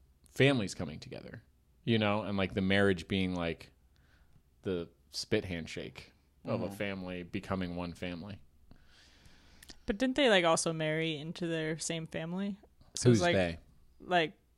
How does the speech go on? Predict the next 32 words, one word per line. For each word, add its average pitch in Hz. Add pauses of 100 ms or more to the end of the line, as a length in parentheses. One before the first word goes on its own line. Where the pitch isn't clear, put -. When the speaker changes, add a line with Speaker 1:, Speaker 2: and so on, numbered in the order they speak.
Speaker 3:
people 165
back 147
in 151
the -
olden -
Speaker 2:
Royal -
Speaker 3:
days 165
would 160
Speaker 2:
families, -
Speaker 3:
just, 151
Speaker 2:
for 160
Speaker 3:
like, 151
Speaker 2:
sure. -
Speaker 3:
marry 170
Speaker 1:
Oh. -
Speaker 3:
their 165
own, 160 (120)
like, 165
they 175
wouldn't 175 (220)
be 170
allowed 147
to 147
marry 151
outside -
of 80
their 76
family, 170
so 170
they're 160
just 151
marrying 151